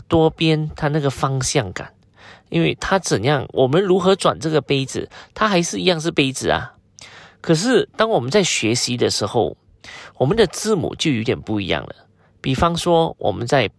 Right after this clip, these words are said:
P，P 本身的话，它那个耳朵好像我们说的那个耳杯，它是往右的，对不对？那这个往右，可是这个时候我把这个 P，我把，把它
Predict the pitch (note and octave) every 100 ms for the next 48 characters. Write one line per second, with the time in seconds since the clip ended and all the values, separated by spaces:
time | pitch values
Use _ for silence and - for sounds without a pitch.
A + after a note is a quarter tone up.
0 | _ - - - B2+ A#2+ A#2+ - - _
1 | _ _ _ _ - _ _ - F#3 F#3
2 | F#3 A2 G2 C3+ B2 A#2+ C#3 G#2+ - _
3 | - _ E3+ F3 E3+ - D2 F2+ A#2+ A#2
4 | F#2+ C#3+ G#2+ A#2+ C3+ B2 A2+ B2+ - F#2
5 | - F#2+ F2 - B2 C#3+ A#2+ E2+ G2 A#2
6 | G2 F#2 G2 F2+ E2 - _ _ - -
7 | - - F3+ F3 F#3 D#3+ A#2 G#2 C3 E3+
8 | A2 _ _ _ - C#3 E3 G3+ G3 -
9 | D3+ F3+ C#3 - - E3+ D#3+ B2+ - -
10 | E3+ E3+ E3+ - B2 A2+ B2+ A#2 - B2
11 | C3+ C3